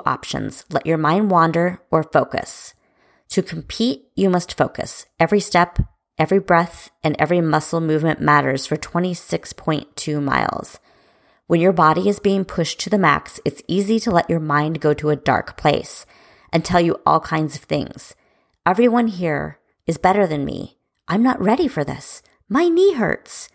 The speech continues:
Something is off.' The thing is, there are a million reasons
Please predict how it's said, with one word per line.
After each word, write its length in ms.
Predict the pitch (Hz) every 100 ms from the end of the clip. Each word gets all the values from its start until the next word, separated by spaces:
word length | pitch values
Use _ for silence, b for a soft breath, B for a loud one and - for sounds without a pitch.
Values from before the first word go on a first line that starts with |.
| _ _ _
Something 560 | - 277 339 165 160 -
is 200 | 131 -
off.' 580 | - - - - - - _ b b b b b
The 80 | -
thing 320 | 196 311 339
is, 440 | 277 214 185 - -
there 180 | 175 175
are 80 |
a 40 | 160
million 680 | 151 151 165 190 220 240 226
reasons 600 | 165 175 160 - - -